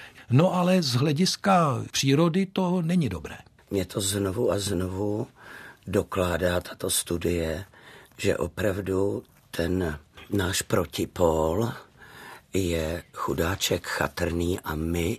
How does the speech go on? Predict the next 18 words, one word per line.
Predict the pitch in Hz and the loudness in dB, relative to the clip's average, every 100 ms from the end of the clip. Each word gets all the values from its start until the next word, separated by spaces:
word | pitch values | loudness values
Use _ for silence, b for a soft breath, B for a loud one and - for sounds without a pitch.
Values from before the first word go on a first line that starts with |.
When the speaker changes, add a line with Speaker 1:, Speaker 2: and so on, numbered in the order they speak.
| - | 0
Speaker 2:
silný | - 80 80 87 92 | 0 2 2 0 0
ženský, | 87 65 71 - - 73 76 - B B B B - | -2 -4 -4 -2 -2 -4 -4 -8 B B B B -6
potažmo | - - 85 76 80 | -4 0 0 0 -2
teda | 127 123 87 80 | 0 2 0 0
i | 82 80 95 - - | -2 -2 -4 -10 -4
ty | - | -2
broučice, | 78 82 76 78 - 76 - | 2 2 2 0 -4 -2 -2
potemnice, | - - 95 85 85 82 - - - B B B | -2 -4 -2 0 -2 -2 -6 -8 -14 B B B
se | - 110 | 0 2
musí | 90 87 85 - - 92 | 4 4 4 2 2 2
o | 85 | 0
ty | - | -4
chlapy, | - - 78 73 - | -6 -2 -2 -2 -4
o | 80 | -4
ty | - 95 | -2 0
samce | - - 67 67 - 76 B B | 2 2 0 -2 -2 -4 B B
strašně | - - - 82 78 - - 78 | 4 4 4 2 0 0 0 2
starat. | - - 87 76 78 | 2 2 -2 -4 -8